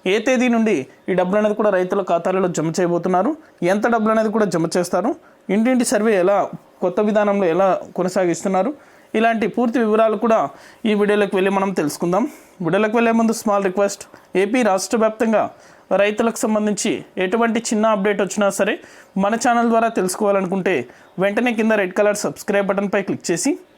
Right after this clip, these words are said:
మన ఛానల్ని సబ్స్క్రైబ్ చేసుకొని సపోర్ట్ చేయండి. మీ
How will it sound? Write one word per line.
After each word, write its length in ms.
మన 120
ఛానల్ని 380
సబ్స్క్రైబ్ 520
చేసుకొని 400
సపోర్ట్ 360
చేయండి. 280
మీ 80